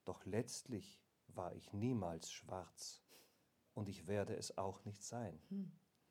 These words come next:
Speaker 2: Und soweit ich mich erinnere, wurdest du als Schakal dargestellt. So siehst du also nicht aus, oder?
Speaker 1: Nein. Weil die Menschen damals Schakale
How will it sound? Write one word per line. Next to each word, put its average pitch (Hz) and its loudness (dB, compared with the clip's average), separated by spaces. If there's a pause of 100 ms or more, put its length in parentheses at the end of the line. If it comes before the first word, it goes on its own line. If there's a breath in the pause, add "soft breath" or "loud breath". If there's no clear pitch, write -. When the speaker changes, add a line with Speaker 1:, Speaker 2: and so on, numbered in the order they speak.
(280 soft breath)
Speaker 2:
Und 233 6
soweit 247 8
ich 247 0
mich 233 6
erinnere, 220 6 (240 loud breath)
wurdest 202 6
du - 6
als 190 2
Schakal 190 0
dargestellt. 175 -2 (280 loud breath)
So - -2
siehst 202 2
du 196 6
also 202 6
nicht 254 8
aus, - -4
oder? 196 -2 (800 loud breath)
Speaker 1:
Nein. 82 -4 (2000 soft breath)
Weil 123 8
die 135 6
Menschen 127 6
damals 110 4
Schakale 107 0